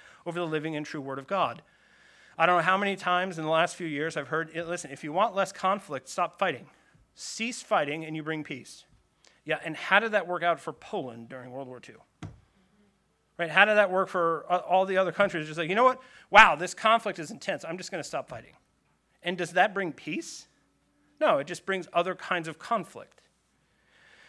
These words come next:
And, and so what he's addressed is you have to go out and deal with this. Okay? You can't, <laughs> you can't be passive about it. And, and, and it has to be direct. We can't,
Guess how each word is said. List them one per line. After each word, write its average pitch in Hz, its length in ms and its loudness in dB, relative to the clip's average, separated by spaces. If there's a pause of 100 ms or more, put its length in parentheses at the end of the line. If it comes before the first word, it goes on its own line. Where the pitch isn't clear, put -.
(180)
And, 185 160 -2
and 190 160 0
so 196 140 2
what 220 200 2
he's 214 220 -4
addressed 180 300 -4
is 170 200 -12
you 160 200 -10
have - 380 2
to 190 80 -6
go 160 240 -2
out 180 220 2
and 120 200 -8
deal 196 180 -4
with 147 260 -12
this. - 440 -20 (760)
Okay? 175 300 -6
You 190 80 -6
can't, 214 220 -4 (200)
<laughs> 156 160 -10
you 170 260 -12
can't 214 300 -6
be 196 120 -8
passive 196 440 -8
about - 260 -18
it. - 100 -20 (880)
And, 170 140 0
and, 175 380 -2
and 160 140 -4
it 147 80 -6
has 185 220 -4
to 156 80 -10
be 135 160 -10
direct. 165 560 -2
We 160 120 -8
can't, 208 420 -4